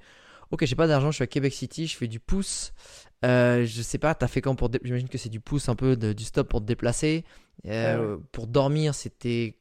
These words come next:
Speaker 1: comment tu faisais ? Enfin, comment ça se passait ?
Speaker 2: Je suis parti de Québec le, le cinq juin. Euh, j'ai rendu mon appart, que j'étais en coloc
Speaker 1: Ouais.
Speaker 2: avec des potes.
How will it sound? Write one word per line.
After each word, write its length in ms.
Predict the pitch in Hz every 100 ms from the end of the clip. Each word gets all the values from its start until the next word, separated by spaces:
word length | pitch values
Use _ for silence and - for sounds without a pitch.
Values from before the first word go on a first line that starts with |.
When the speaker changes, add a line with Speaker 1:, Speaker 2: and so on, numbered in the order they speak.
| -
Speaker 1:
comment 220 | 127 117
tu 180 | - 113
faisais ? 260 | 113 156
Enfin, 320 | 165 - 113 107
comment 140 | 180
ça 100 | 160
se 60 | 113
passait ? 320 | 113 - 107 - _ _ _ _ _ _
Speaker 2:
Je 60 | -
suis 40 |
parti 220 | - -
de 60 | 117
Québec 380 | - 101 117 -
le, 180 | 92 90
le 120 | 87
cinq 240 | - 117 101
juin. 280 | 92 101 117 - 78
Euh, 320 | 78 78 76
j'ai 140 | 80
rendu 200 | 82 98
mon 160 | 110 95
appart, 380 | 87 101 98 -
que 120 | 85
j'étais 200 | 80 85
en 100 | 82
coloc 400 | 85 90 101 _ _ _
Speaker 1:
Ouais. 100 | 95
Speaker 2:
avec 140 | 95 73
des 120 | 165
potes. 480 | - 107 113 -